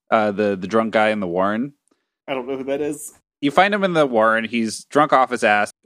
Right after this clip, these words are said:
Speaker 1: He doesn't know what happened to his wife. Like, his wife left him. And you're supposed to find her. And you find out through, a, like, a couple of things that his wife did not end up getting the immortality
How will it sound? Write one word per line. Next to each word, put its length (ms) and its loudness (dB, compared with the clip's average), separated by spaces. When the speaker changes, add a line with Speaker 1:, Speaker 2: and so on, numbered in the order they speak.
Speaker 1:
He 140 -2
doesn't 180 4
know 80 2
what 120 4
happened 220 2
to 60 -2
his 120 -2
wife. 340 -2
Like, 160 -4
his 160 -8
wife 260 -2
left 240 -4
him. 240 -6
And 400 0
you're 140 -4
supposed 380 -4
to 60 -4
find 320 -2
her. 260 0
And 480 0
you 100 2
find 340 2
out 420 2
through, 260 0
a, 80 -2
like, 140 -8
a 60 -6
couple 340 0
of 80 -6
things 460 -6
that 320 -2
his 180 -2
wife 480 2
did 160 0
not 440 0
end 220 0
up 260 0
getting 440 -2
the 180 -2
immortality 920 -4